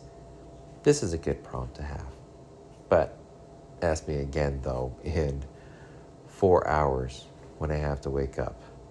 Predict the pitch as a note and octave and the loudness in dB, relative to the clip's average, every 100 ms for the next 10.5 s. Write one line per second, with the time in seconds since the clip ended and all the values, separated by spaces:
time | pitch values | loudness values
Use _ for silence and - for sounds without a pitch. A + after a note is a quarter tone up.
0 | - - D2+ D#2 D2+ C#2+ C2+ - - - | -18 -12 -6 -6 -2 -4 -4 -8 -10 -10
1 | - - - - - - - - - - | -10 -10 -12 -16 -16 -16 -18 -18 -18 -18
2 | - - - C2+ A#1 - - - - - | -18 -10 -4 -4 -4 -10 -16 -18 -18 -2
3 | F2+ E2 E2+ - G2 G2 - F#2+ F2+ F2+ | 2 4 2 4 2 2 0 0 4 6
4 | E2+ F2 E2 - - - - - - - | 6 6 2 -2 -14 -14 -12 -12 -16 -16
5 | - - - - - - C#3+ A2+ F2+ F2 | -16 -18 -18 -18 -16 -6 0 0 0 -2
6 | G2 G#2 F2 F2+ F#2+ F#2+ G2 F#2+ F#2+ G2+ | 0 0 0 0 0 2 2 0 0 0
7 | F#2 - E2 D#2+ - G2+ F#2+ - F#2+ F#2 | -2 0 -4 -4 -6 -6 -4 4 6 6
8 | F2 - F2+ G2 F2+ - G2 E2+ F2+ - | 4 0 -2 0 0 4 2 4 0 2
9 | F#2+ F2 - D2+ - D#2 D#2+ D#2+ - E2 | 2 2 2 -4 0 4 6 4 2 0
10 | D2+ D2 D2+ D2 | 0 0 0 -2